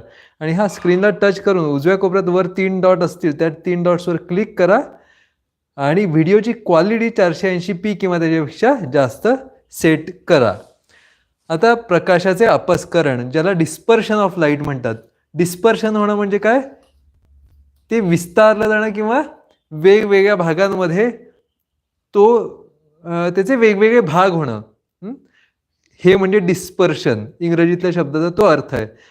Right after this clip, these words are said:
मग अपस्करणाचा मराठीत येताना सुद्धा हाच अर्थ होईल, हं? वेगवेगळे प्रकाशाचं पृथक्करण होणं. तर कोण कोण आलंय? केपी गेमिंग, ओके, ग्रेट, नवीन दिसतायत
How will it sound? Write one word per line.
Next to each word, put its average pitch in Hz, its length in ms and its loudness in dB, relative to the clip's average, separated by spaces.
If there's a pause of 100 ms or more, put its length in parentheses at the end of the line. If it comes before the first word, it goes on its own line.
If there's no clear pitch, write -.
(160)
मग 208 80 -2
अपस्करणाचा 202 760 0
मराठीत 196 340 -2
येताना 196 360 -2
सुद्धा 196 200 0
हाच 190 240 0
अर्थ 190 240 -4
होईल, 185 380 -2 (380)
हं? 202 100 -10 (480)
वेगवेगळे 165 520 2
प्रकाशाचं 165 600 -4
पृथक्करण 196 920 0
होणं. 117 360 -6 (520)
तर 160 120 -4
कोण 180 240 -2
कोण 196 180 -2
आलंय? 196 260 0 (640)
केपी 165 340 -4
गेमिंग, 156 440 0
ओके, 139 260 -6
ग्रेट, 165 400 -4
नवीन 143 360 -6
दिसतायत 165 300 -4